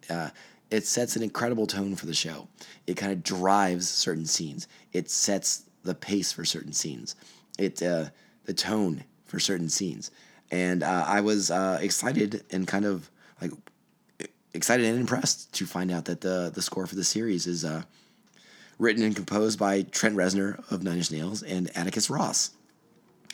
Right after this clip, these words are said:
And they're gonna be actually releasing the Watchmen soundtrack, uh, as a big anthology album, I think, uh, probably towards the end of the year. I didn't ch-, I didn't, I didn't get a date on that. I apologize. Um,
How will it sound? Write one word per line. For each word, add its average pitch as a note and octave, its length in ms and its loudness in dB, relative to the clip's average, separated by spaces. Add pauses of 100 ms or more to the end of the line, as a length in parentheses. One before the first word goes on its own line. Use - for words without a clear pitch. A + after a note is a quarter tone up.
(380)
And F#2+ 140 0
they're G#2 100 2
gonna A2+ 120 0
be A2+ 140 2
actually B2 240 0
releasing A2 540 0
the D2 80 -4
Watchmen C#2+ 320 -6
soundtrack, - 560 -6
uh, - 200 -12 (520)
as D#2 120 -4
a D2+ 40 -6
big D#2 200 -2
anthology D2+ 460 -6
album, B1+ 340 -8 (180)
I - 40 -8
think, - 340 -10 (680)
uh, C#2+ 300 -4 (100)
probably - 200 -4
towards G2 240 -4
the E2 60 -2
end E2 80 -2
of D2 40 -8
the C#2 80 -6
year. D2+ 300 -4 (180)
I - 80 -8
didn't G2+ 300 -2
ch-, - 140 -2
I G#2+ 100 4
didn't, B2+ 220 4
I G2 120 6
didn't A#2 300 4
get G#2 100 6
a F#2+ 60 4
date E2 180 0
on D#2+ 80 -2
that. D#2 100 -6
I - 60 -6
apologize. - 600 -8 (460)
Um, G2 460 2